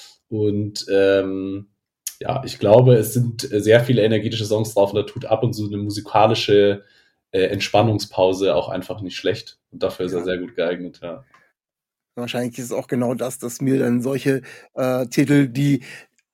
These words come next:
Speaker 2: komplett dann wieder aus so 'nem, aus so 'nem Konzept raus, dann hört man sich die, also ich persönlich wahrscheinlich eher noch mal öfters an, ich weiß es nicht genau, aber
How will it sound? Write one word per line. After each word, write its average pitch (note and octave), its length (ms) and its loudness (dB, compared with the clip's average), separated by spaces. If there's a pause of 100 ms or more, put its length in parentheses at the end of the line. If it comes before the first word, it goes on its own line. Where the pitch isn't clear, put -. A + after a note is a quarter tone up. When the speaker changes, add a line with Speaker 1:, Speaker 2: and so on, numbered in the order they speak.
(180)
Speaker 2:
komplett D#3 440 2
dann E3 180 4
wieder D#3 440 4 (240)
aus C3+ 180 -2
so C#3+ 100 -4
'nem, C3+ 320 -4
aus A#2+ 180 -8
so C3 40 -8
'nem B2+ 80 -8
Konzept A#2+ 480 -6
raus, - 560 -2
dann C#3+ 360 -4
hört D3+ 180 0
man C3+ 160 -4
sich C3 160 -16
die, C#3 180 -8
also C3 180 -6
ich A2+ 200 -12 (140)
persönlich B2+ 420 -4
wahrscheinlich A#2 380 -6 (260)
eher C#3 160 4
noch C3+ 140 -2
mal B2 160 2
öfters B2 340 -2
an, B2 320 -6
ich A#2+ 120 -8
weiß D#3+ 120 -6
es B2 140 -10
nicht A#2 140 -16
genau, A#2+ 180 -10
aber A#2 180 -4